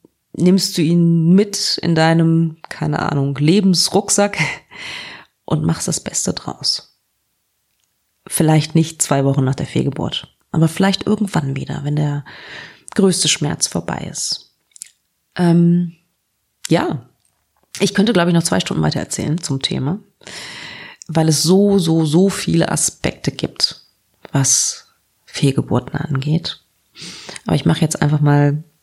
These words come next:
für diese Folge Schluss. Mir bleibt zu sagen, mm,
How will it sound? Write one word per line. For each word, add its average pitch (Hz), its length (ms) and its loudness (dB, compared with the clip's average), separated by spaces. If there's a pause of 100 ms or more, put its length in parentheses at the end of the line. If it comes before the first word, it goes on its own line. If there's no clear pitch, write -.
(200)
für - 220 -10
diese 151 240 2
Folge 139 420 0
Schluss. - 600 -2 (1900)
Mir 156 100 2
bleibt 175 220 2
zu 180 140 0
sagen, 208 760 -2 (480)
mm, 156 720 -4